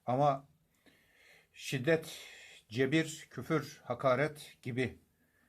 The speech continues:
e, kelimelere videolarımın altında ve kanalımda asla, asla, asla izin vermeyeceğim. Bu kim olursa olsun herkes, e,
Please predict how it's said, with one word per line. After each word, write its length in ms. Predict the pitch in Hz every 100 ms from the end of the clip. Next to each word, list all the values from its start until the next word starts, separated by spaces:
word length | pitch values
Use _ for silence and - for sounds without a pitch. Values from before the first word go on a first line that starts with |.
| _ _ -
e, 920 | 101 95 92 92 90 87 87 85 85 -
kelimelere 840 | - 101 110 107 107 120 127 - _ -
videolarımın 640 | 101 104 113 113 113 120 120
altında 420 | 104 104 117 120
ve 100 | 104
kanalımda 580 | - 110 107 104 101 -
asla, 640 | 143 143 - 131 127 131
asla, 520 | - 147 - - 127 123
asla 380 | 156 - 143
izin 280 | 139 101 110
vermeyeceğim. 500 | 87 80 71 - - - _ _ _ _ _ _ _ -
Bu 140 | 131 131
kim 160 | 139
olursa 340 | 127 110 98 117
olsun 540 | 98 87 - 135 139 - - _ _ _ _ _ _ _ _
herkes, 540 | - 113 - 135 - - _ _ _ - _ _ _ _ -
e, 640 | 101 92 90 90 92 90